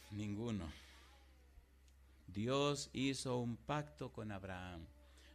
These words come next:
Dios y Abraham fueron muy amigos. Y el pacto que Dios hizo con Abraham lo ratificó seis veces. Seis veces le aseguró y le confirmó que su pacto era fiel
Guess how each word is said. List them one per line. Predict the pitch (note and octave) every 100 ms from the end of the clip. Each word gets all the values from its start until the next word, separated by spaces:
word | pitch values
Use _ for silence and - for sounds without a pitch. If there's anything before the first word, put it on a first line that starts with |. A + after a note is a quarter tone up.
| -
Dios | F2 A2 A#2+ C3 C3+ - -
y | G#2
Abraham | G#2+ G#2 - A2 A2+ A2
fueron | A2 G#2+ G2+
muy | G2+ A#2 A2+
amigos. | A2 A#2 F2+ C2 G1+ - - - -
Y | G2 G#2
el | G2+
pacto | F#2+ C3+ D3+ D3+ C#3+ C#3
que | B2
Dios | A#2 A#2 -
hizo | C#3+ E3+ D3+ D3+ C#3
con | B2
Abraham | A2+ A2 A2+ C#3 E3+ F#3+ - -
lo | G#2 A2
ratificó | G#2+ G#2+ - G#2 G#2+ G2+ - B2+ -
seis | - - C#3+ D3 A2+
veces. | G#2 G2+ - - - - - -
Seis | - - F3 G3+ F#3 C3
veces | D#3+ F#3+ - E3 C3+
le | B2
aseguró | A#2 - A2+ A2 A#2 F3+
y |
le | E3+ C#3+
confirmó | A#2+ A2 A#2 A2+ D#3 F3+ - -
que | A2+
su | - G#2+
pacto | C#3 D3 D3 B2+
era | C3+ C3+ C3 - -
fiel | - B2 D#3+ F3+ F#3+